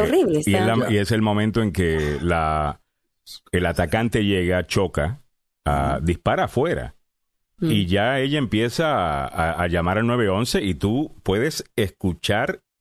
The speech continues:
Speaker 2: es más, tú puedes sentir la ansiedad de esta mujer, eh, en esa llamada telefónica. Eh, Mili, me estabas contando de la cronología que publica Univision.
Speaker 1: Así
Speaker 2: A ver.
Speaker 1: es.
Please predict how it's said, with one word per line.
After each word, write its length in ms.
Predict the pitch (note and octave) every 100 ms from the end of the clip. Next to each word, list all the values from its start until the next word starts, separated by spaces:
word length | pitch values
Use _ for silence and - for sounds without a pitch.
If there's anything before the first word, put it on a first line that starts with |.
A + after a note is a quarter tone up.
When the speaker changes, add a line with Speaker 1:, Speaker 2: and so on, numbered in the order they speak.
| _ _
Speaker 2:
es 120 | A2
más, 160 | B2 -
tú 140 | A#2
puedes 380 | C#3 E3+ F#3 -
sentir 960 | - - A2+ G2 E2+ - - B2 - - - _ _ _ _ _
la 340 | - - G#2 G#2+
ansiedad 600 | A2+ - A#2 G#2+ A2+ C#3+
de 300 | C3+ C3 C3
esta 200 | C3 C#3
mujer, 480 | B2+ A2 G2+ A2+ - _ _ _ -
eh, 240 | F#2+ G2+ G#2
en 100 | G#2+
esa 220 | G#2 A#2
llamada 300 | G#2 G2+ F2+
telefónica. 600 | F2 D#2+ A#2 E2+ - A1+ _ _ -
Eh, 160 | F#2
Mili, 260 | A2 D3+ B2+
me 80 | G2
estabas 220 | A#2 B2+
contando 420 | C3+ A#2 C3 B2+
de 80 | A#2
la 360 | G2 F2+ F2 E2
cronología 960 | G2+ F#2+ F#2 F#2 A2 A2+ A2+ A2 G#2 F2+
que 100 | F2+
publica 320 | F2+ F#2 G2+
Univision. 400 | D#3 D#3 - D3+
Speaker 1:
Así 80 | A2
Speaker 2:
A 40 |
ver. 80 | D#2
Speaker 1:
es. 140 | -